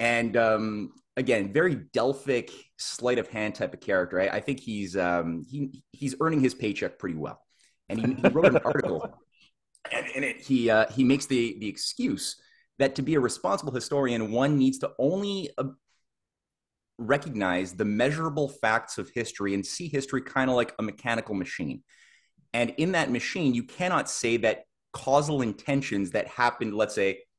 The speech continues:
Speaker 1: or intentions in general that transcend the measurable components of the machine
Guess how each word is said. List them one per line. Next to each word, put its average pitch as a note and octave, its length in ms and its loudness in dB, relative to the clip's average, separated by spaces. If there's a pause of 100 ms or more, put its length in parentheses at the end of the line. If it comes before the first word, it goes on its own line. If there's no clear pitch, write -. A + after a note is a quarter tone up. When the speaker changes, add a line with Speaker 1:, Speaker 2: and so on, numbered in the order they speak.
Speaker 1:
or D3+ 160 2
intentions F3 520 0
in B2 120 6
general F#2+ 580 0
that A#2 120 0
transcend C3+ 840 0
the B2 60 0
measurable A2+ 600 0
components A2 480 -4
of G2+ 80 -4
the G2+ 60 -8
machine B2 440 -6